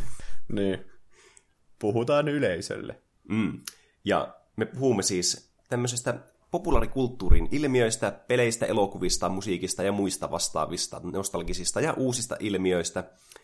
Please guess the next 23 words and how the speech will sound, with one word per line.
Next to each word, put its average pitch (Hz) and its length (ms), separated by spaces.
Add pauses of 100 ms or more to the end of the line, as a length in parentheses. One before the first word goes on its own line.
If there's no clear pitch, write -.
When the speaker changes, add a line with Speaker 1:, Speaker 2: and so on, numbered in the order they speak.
(280)
Speaker 2:
Ja - 360 (300)
meillä 135 200
on 110 180
joka 131 180
jaksossa 107 300
aina 90 100
kaksi - 540
aihetta, 107 500 (480)
ja - 320 (460)
tällä 131 240
viikolla 87 560 (220)
meidän 98 420
aiheinamme 85 640
on 78 340 (760)
alkuperäinen 110 680 (120)
The 117 120
Sims-peli - 1600 (580)
Speaker 1:
Mm. 110 160
Speaker 2:
ja - 280
sen, 98 500
äm, 92 120 (140)
lukuisat 120 400
lisäosat. 107 760